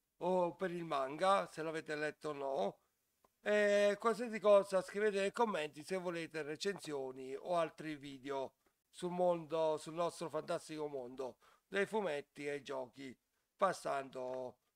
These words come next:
per musica e film. Ogni giorno esce un video, oh, quindi iscrivetevi, mettete like, link in descrizione se ci volete contattare. Oh,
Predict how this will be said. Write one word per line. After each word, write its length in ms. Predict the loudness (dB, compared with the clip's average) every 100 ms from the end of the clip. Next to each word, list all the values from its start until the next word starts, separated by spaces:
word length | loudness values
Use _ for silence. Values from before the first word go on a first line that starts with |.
| _
per 140 | -8
musica 500 | -6 -6 -8 -8 -4
e 80 | -4
film. 560 | -6 -14 -16 -8 -6 -6 _ _ _ _ _ _
Ogni 260 | 4 4
giorno 240 | 4 2 4
esce 200 | -2 -4
un 100 | -4
video, 580 | -6 -6 -4 -4 -4 -8 _ _ _ _ 4
oh, 520 | 6 6 2 0 -6 _ _ _
quindi 480 | -4 -4 -4 -10 -10
iscrivetevi, 800 | -12 -10 -4 4 4 4 -2 -6
mettete 480 | -6 -4 -4 -2 -2
like, 800 | 6 8 8 6 0 0 4 4 0 _ _ -4
link 240 | -4 -2
in 120 | -4
descrizione 800 | -2 -4 -6 -10 0 4 4 2
se 180 | -6 -8
ci 140 | -8 -6
volete 320 | -6 -6 -6
contattare. 1040 | -6 -2 -2 2 6 8 8 6 4 2 _ _ _ _ _ _ _ _
Oh, 540 | 0 2 4 4 2